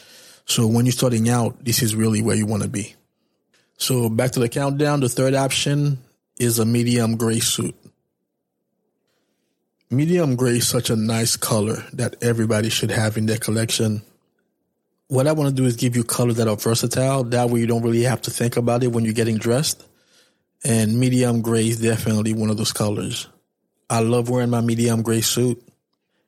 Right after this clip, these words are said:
And medium gray really goes well with a lot of shoe colors. So you can wear anything from dark brown to black to burgundy to ox blood to green, navy,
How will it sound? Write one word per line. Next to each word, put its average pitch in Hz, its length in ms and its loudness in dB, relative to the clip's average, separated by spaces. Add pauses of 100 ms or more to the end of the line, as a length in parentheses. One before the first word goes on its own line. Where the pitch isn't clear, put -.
(140)
And 120 220 0
medium 143 420 2
gray 127 160 0
really 123 260 0
goes 117 280 0
well 123 460 0
with 113 220 0
a 110 60 2
lot 113 140 0
of 107 80 -2
shoe 120 220 -2
colors. 139 540 -2 (880)
So - 160 0
you 143 80 2
can 143 180 0
wear 127 140 0
anything 117 460 0
from 107 240 -2
dark 113 300 0
brown 117 600 0 (260)
to 127 100 -4
black 117 600 0 (1300)
to - 120 -2
burgundy 117 840 0 (300)
to - 160 -8
ox 117 320 0
blood 113 440 0 (960)
to 110 140 -2
green, 120 880 0 (920)
navy, 120 800 0